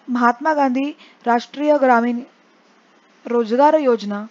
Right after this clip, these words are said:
आणि माहितीच्या अधिकाराच्या कायद्यांमध्ये बरेच अंशी पेसा कायद्यातील तरतुदीचा वापर केला गेला आहे. सी. सर्वोच्च न्यायालयाने समता आणि नियमगिरी खटल्यात आदिवासी सम-, ग्रामसभांना अधिक सक्षम केले आहे.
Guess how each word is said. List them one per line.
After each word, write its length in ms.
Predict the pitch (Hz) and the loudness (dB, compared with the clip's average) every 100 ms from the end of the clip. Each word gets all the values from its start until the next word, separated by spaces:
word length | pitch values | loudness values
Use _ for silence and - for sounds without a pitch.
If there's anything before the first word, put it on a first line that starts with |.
| _ _ _ _ _ _ _ _ _ _ | _ _ _ _ _ _ _ _ _ _
आणि 220 | 240 262 | 0 0
माहितीच्या 480 | 285 254 240 262 320 | 2 0 0 -2 2
अधिकाराच्या 580 | 277 247 254 254 240 233 | 2 2 0 2 0 -2
कायद्यांमध्ये 640 | 226 220 208 214 214 220 | -2 -2 -2 -4 -4 -4
बरेच 360 | 220 240 262 269 - - | -2 0 -2 -4 -14 -8
अंशी 380 | 220 208 208 202 - | -8 -8 -12 -14 -4
पेसा 440 | 247 240 262 233 269 - _ _ _ _ - | -2 0 0 0 -2 -12 _ _ _ _ -2
कायद्यातील 560 | 240 233 240 254 240 | 0 2 0 -4 -4
तरतुदीचा 500 | 247 226 247 240 247 | -4 -6 -10 -6 0
वापर 280 | 233 214 233 233 | 0 -2 -8 -6
केला 160 | 254 | -4
गेला 220 | 247 254 254 | -2 0 0
आहे. 280 | 240 233 285 _ - _ | 0 -2 -6 _ -20 _
सी. 220 | - 247 240 | -12 -8 -6
सर्वोच्च 420 | 247 240 269 320 | -2 -2 -2 -2
न्यायालयाने 520 | 302 285 277 269 262 | 0 4 4 4 0
समता 560 | 262 233 240 262 262 254 - - 220 - | -2 -4 -2 0 0 -2 -12 -14 -10 -2
आणि 360 | 240 226 226 254 - 262 - | -2 0 -4 -8 -18 -20 -6
नियमगिरी 600 | 240 254 269 294 302 294 285 | -2 2 2 0 -4 -4 -2
खटल्यात 360 | 247 214 220 214 214 | -4 -2 -4 -4 -2
आदिवासी 480 | 220 262 269 277 | -2 0 -2 -2
सम-, 520 | 285 262 240 233 - 226 | -4 -4 -4 -6 -8 -2
ग्रामसभांना 800 | 233 240 262 262 220 214 208 202 | 0 0 0 -4 -4 -6 -6 -8
अधिक 240 | 214 277 | -8 -8
सक्षम 320 | 262 - 254 | -10 -8 -10
केले 240 | 240 247 240 | -6 -2 0
आहे. 280 | 233 220 | 0 -4